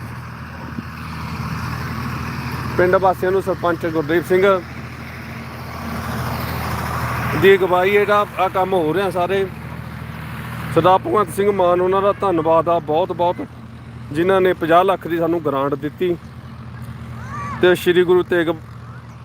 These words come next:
ਬਹਾਦਰ ਮਹਾਰਾਜ ਜੀ ਦੀ ਨੌਵੀਂ ਪਾਤਸ਼ਾਹੀ ਦੀ ਚਰਨ ਛੋਹ ਸਥਾਨ ਪ੍ਰਾਪਤ, ਉਹ ਸਾਡਾ ਗੁਰੂ ਘਰ ਆ, ਉਹਨਾਂ ਦੇ ਨਾਮ ਤੇ ਇਹ ਗ੍ਰਾਂਟ ਆਈ ਆ।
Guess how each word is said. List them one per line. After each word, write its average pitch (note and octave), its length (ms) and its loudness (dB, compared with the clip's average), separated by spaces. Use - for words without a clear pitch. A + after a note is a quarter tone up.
ਬਹਾਦਰ D#3 400 4
ਮਹਾਰਾਜ D#3+ 440 4
ਜੀ D3 160 -4
ਦੀ D#3 160 0
ਨੌਵੀਂ D#3+ 340 4
ਪਾਤਸ਼ਾਹੀ D3+ 420 2
ਦੀ D3 120 -2
ਚਰਨ D3 260 0
ਛੋਹ D#3+ 240 0
ਸਥਾਨ D#3 320 2
ਪ੍ਰਾਪਤ, D3 500 0
ਉਹ D#3 100 0
ਸਾਡਾ D#3 240 2
ਗੁਰੂ C3+ 260 0
ਘਰ D#3+ 180 2
ਆ, D3+ 140 4
ਉਹਨਾਂ D#3 200 6
ਦੇ F3 120 2
ਨਾਮ D3 240 2
ਤੇ D3+ 140 2
ਇਹ C#3+ 60 2
ਗ੍ਰਾਂਟ B2+ 340 0
ਆਈ C#3 180 2
ਆ। D3+ 100 2